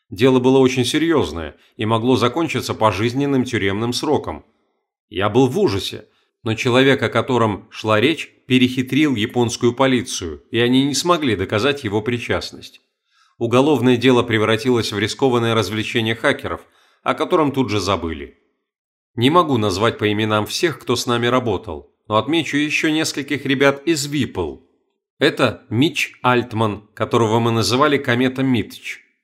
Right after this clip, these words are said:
потому что он менял работу примерно раз в квартал.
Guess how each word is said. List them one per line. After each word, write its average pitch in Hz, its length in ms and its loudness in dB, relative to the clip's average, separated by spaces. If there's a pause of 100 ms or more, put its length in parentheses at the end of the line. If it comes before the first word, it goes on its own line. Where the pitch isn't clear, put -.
(160)
потому 117 300 0
что 127 180 0
он 127 80 4
менял 131 320 4
работу 135 340 2
примерно 120 640 0 (100)
раз 110 460 0
в - 100 -20
квартал. 98 680 -2